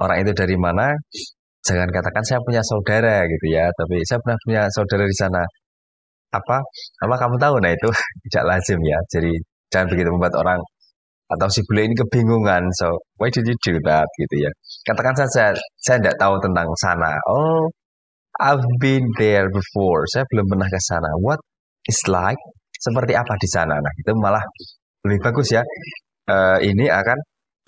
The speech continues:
apa namanya, ya, akan membuat si bule ini akan cerita panjang lebar, ya. Tapi kalau kita sudah merasa tahu, terus tanya tentang, apa namanya, menanyakan tentang saudara kita atau tempat yang kita sudah pernah kunjungi, ini kurang bagus, ya.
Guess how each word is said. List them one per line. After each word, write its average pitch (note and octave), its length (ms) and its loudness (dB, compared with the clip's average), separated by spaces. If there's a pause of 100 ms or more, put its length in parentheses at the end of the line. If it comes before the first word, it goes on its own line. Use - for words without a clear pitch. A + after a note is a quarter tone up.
(1160)
apa G2+ 320 -2
namanya, A#2 360 0 (600)
ya, D#2+ 160 -2 (240)
akan A2+ 160 -2 (560)
membuat G2+ 240 2
si - 160 -2
bule G2 240 2
ini B2+ 160 0
akan A#2+ 240 -2
cerita A2+ 400 -2
panjang G#2 400 0
lebar, F2+ 480 0
ya. D2+ 140 0 (100)
Tapi G2 160 -4
kalau G#2+ 160 0
kita B2 160 -4 (160)
sudah A2+ 160 -2
merasa G#2 240 -2
tahu, A#2 180 2 (720)
terus A#2 160 0 (640)
tanya G#2+ 320 2
tentang, G#2 320 0
apa C#3 180 0
namanya, B2 300 0
menanyakan A2 480 0
tentang G#2 180 -2
saudara G2 380 -2
kita A2+ 140 -2 (100)
atau A2 160 -2
tempat G#2 240 -2
yang G2 160 -2
kita G#2 100 -4 (140)
sudah F2+ 160 -2
pernah G2 160 -2
kunjungi, A#2 400 0
ini D3 80 0
kurang B2+ 320 -2
bagus, E2 400 -6
ya. C#2+ 140 -2